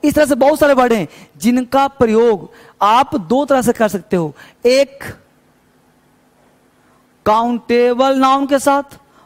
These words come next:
और दूसरा uncountable noun के साथ। अगर noun तुम्हारा uncountable है तो इसके साथ verb लगाना singular, और अगर तुम्हारा noun countable है तो verb लगा देना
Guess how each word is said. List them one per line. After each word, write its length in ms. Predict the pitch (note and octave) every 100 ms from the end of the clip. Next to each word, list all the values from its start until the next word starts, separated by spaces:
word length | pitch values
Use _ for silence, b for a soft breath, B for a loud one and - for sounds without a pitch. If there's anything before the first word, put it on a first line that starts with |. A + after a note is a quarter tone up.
| b _
और 220 | G3+ G#3
दूसरा 460 | F3+ A#3+ A#3 B3+ C4+ C#4 - _ _ _ _ _ _ _ _ b b b _
uncountable 960 | G#3+ B3 C4+ - A#3 B3 A#3+ C4 C4 C4+
noun 220 | B3 A3
के 100 | G#3+
साथ। 180 | F#3 E3 B B -
अगर 320 | A#3+ C#4+ D4+
noun 340 | C4 C4 C#4
तुम्हारा 480 | C4 B3+ A3 A3+ B3 G3 B B B G3+
uncountable 960 | B3+ C#4+ C4+ B3 C4 B3 B3+ B3 B3
है 340 | A3+ B3+ B3
तो 340 | F#3 - - A#3
इसके 260 | G3+ B3+
साथ 300 | A#3 A3+ A3+
verb 400 | A3 F3 G#3 A#3
लगाना 460 | A3+ A3 G#3+ G#3+ A3
singular, 600 | - G3+ G#3 A3+ G#3+ F3+ B B -
और 160 | A3
अगर 380 | A#3 A3 A3+ D4
तुम्हारा 640 | - C4+ A#3+ A#3+ A3 F3 - _ _ B B B
noun 360 | G3+ A3+ B3+ C4
countable 640 | A#3 B3 A#3+ B3 B3 C#4+
है 240 | B3 F3 D#3 B _
तो 80 | G3+
verb 320 | E3+ G3 A#3
लगा 300 | A3+ G3 G3
देना 320 | G3 G#3 A#3+